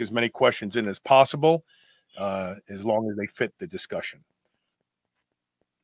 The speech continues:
And now I will be joined by my guest, and that is Doctor Frederick Barrett, and he is, uh, over at, uh, John Hopkins Medicine. How you doing,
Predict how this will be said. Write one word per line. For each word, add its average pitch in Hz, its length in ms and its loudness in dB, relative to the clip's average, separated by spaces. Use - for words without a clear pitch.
And 90 160 -10
now 90 240 -2
I 87 100 -8
will 82 160 -12
be 87 120 -12
joined 95 340 -6
by 82 140 -8
my 80 180 -12
guest, 117 480 0
and 85 100 -12
that 87 160 -2
is 80 240 -10
Doctor 113 360 -8
Frederick 131 500 0
Barrett, 120 540 8
and 98 240 -6
he 110 220 -6
is, 98 300 -4
uh, 90 240 -4
over 98 340 -8
at, 82 180 -8
uh, 82 180 -8
John 107 260 -4
Hopkins 101 440 -6
Medicine. 120 360 2
How 135 140 6
you 156 120 6
doing, 123 320 0